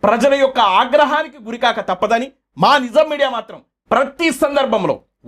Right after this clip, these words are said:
ఉన్నది ఉన్నట్టుగా నిజాలను మాత్రమే మాట్లాడతామని, ఎవరు బెదిరించినా అదిరించినా కానీ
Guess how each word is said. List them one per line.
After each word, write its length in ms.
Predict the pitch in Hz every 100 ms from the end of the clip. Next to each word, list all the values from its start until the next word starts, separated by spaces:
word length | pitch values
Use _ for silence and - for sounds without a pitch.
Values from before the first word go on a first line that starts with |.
| 180
ఉన్నది 360 | 277 330 339 311
ఉన్నట్టుగా 420 | 262 - 262 180 139 - _ 147
నిజాలను 560 | 202 185 285 311 311 302 247
మాత్రమే 420 | 214 269 294 294 269
మాట్లాడతామని, 600 | 226 233 240 233 240 240 269 _ _ 175
ఎవరు 220 | 226 254 196
బెదిరించినా 600 | 202 254 269 - 269 277 294 - 196
అదిరించినా 480 | 254 302 269 277 233
కానీ 180 | 208 175